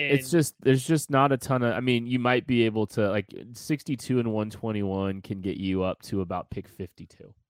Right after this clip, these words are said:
Speaker 2: Yeah.
Speaker 1: So maybe you could package, you know, maybe you could package sixty-two, one twenty-one, and, you know, a couple of your, your sevens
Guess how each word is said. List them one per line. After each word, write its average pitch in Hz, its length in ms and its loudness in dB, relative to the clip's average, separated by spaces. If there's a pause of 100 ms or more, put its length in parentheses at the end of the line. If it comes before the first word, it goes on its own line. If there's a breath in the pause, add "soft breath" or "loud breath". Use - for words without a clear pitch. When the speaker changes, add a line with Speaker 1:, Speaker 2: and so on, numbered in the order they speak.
(640)
Speaker 2:
Yeah. 147 220 -10
Speaker 1:
So 143 80 2
maybe 143 280 6
you 139 140 8
could 123 220 2
package, 104 840 -4
you 131 160 -2
know, 90 300 0
maybe 117 200 0
you 113 80 0
could 104 160 -8
package 101 400 -4
sixty-two, 95 800 -4
one 92 360 -4
twenty-one, 90 720 -4
and, 82 260 -10
you 98 160 -2
know, 82 400 -6
a 87 60 -12
couple 95 280 -4
of 90 60 -2
your, 85 400 -8
your 92 140 -12
sevens 85 760 -8